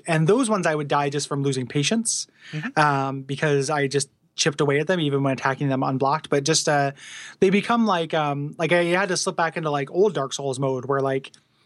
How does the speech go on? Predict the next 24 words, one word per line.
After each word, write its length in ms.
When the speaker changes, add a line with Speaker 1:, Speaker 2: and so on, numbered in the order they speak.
Speaker 1:
you 100
know, 100
I, 360
I'm 360
super 260
careful 320
and 100
keep 100
my 100
shield 280
up 180
Speaker 2:
Yeah. 100
Speaker 1:
and 80
just 120
attack 320
when 100
they 100
wound 320
down, 260
and 100
then 100
you 80
can 200
adapt. 420